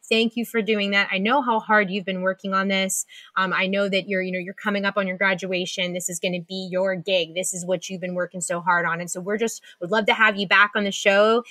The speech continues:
you know, down the road once things are up and going, so we can dive back into this conversation, hear how things have been going with you,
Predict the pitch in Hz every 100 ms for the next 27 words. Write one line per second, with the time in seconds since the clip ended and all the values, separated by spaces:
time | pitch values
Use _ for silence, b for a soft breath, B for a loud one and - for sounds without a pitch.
0 | B B 196 196 180 196 220 202 202 240
1 | 214 208 - 220 220 220 226 226 196 196
2 | 202 240 269 254 208 - 190 190 196 202
3 | 202 208 196 190 - 202 190 - 208 220
4 | 220 190 196 196 196 190 - 196 196 175
5 | 170 170 196 208 208 214 202 202 208